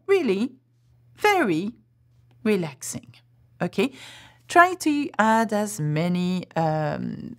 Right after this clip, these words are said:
um, adjectives as possible in your answer, okay? We do like that. And, uh, uh, uh, again, difficulty. You know, if you cannot put all these difficulties in one answer, it's quite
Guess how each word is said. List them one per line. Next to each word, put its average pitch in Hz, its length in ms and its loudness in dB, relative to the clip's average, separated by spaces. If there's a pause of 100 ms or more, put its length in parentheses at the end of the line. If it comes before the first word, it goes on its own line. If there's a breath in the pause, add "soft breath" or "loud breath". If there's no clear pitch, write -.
um, - 480 -12 (220)
adjectives 180 540 -2
as 156 100 -6
possible 240 460 -2 (180)
in 202 240 0 (120)
your 160 460 -2 (120)
answer, 147 480 -4
okay? 196 220 -6
We 196 100 -4
do 175 160 -4
like 151 240 -4
that. 131 240 -4
And, 202 240 -2
uh, - 240 0
uh, - 60 0
uh, - 360 -4 (140)
again, 226 500 0 (800 loud breath)
difficulty. - 720 -4 (520)
You 240 160 2
know, 226 380 0 (600)
if 381 320 2 (100)
you 220 200 -2
cannot 190 460 0
put - 200 -8
all 220 240 0
these - 180 -6
difficulties 180 640 -6
in 175 140 -4
one 165 160 -4
answer, 165 280 -6
it's - 160 -8
quite 247 280 -2